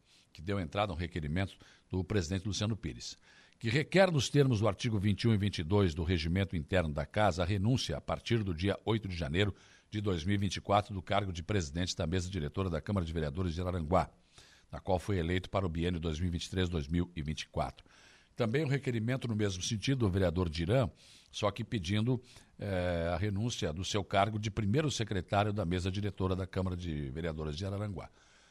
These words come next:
O que que acontece? Aquele, aquele acordo que foi cumprido, cada presidente tem dois anos de mandato, mas cada um nesse ano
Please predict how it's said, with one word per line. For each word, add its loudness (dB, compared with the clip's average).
O -20
que -2
que -4
acontece? 0
Aquele, 0
aquele 0
acordo 6
que -6
foi 2
cumprido, 0
cada 0
presidente 0
tem 4
dois 6
anos 4
de -2
mandato, -2
mas -4
cada 0
um 0
nesse -2
ano 0